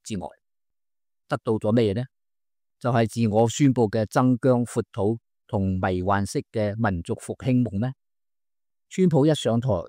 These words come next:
就致力於令到各處嘅戰爭停火，特別係已經打咗三年幾、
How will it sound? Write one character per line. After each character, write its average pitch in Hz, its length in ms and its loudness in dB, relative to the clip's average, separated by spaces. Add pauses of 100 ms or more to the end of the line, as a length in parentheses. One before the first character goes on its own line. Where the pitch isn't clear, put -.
(120)
就 110 260 2
致 135 220 0
力 113 180 0
於 147 320 -2 (280)
令 117 200 4
到 120 160 0
各 127 160 2 (140)
處 - 160 -6
嘅 117 160 0
戰 113 260 -2
爭 127 220 2
停 90 240 -4
火， 98 280 -6 (920)
特 - 100 0
別 123 140 0
係 113 140 2
已 110 180 0
經 147 200 2
打 107 220 2
咗 120 120 0
三 139 340 4
年 90 220 0
幾、 113 300 -2